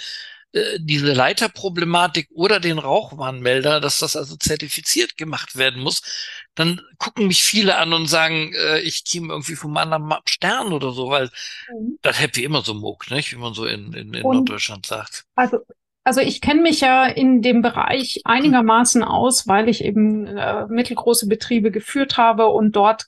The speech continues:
Speaker 2: äh, hatte ich intensiv mit dem Thema Arbeitsschutz zu tun.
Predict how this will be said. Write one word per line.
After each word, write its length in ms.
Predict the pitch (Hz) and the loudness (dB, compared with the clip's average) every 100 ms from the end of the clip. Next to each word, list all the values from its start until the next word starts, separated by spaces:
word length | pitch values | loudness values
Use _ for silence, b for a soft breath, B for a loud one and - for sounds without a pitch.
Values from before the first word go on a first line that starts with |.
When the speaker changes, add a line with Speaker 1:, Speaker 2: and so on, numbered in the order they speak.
| - | -16
Speaker 2:
äh, 260 | - - - - | -14 -12 -12 -12
hatte 200 | - 220 | -6 -2
ich 120 | - - | -2 4
intensiv 600 | 302 381 277 233 254 254 | 4 6 8 8 6 6
mit 120 | 233 | 4
dem 120 | 220 | 4
Thema 260 | 214 220 208 | 4 2 4
Arbeitsschutz 540 | 220 220 208 220 - | 4 2 0 -8 -8
zu 160 | - 220 | -4 -4
tun. 420 | - 269 294 311 | -4 -2 2 2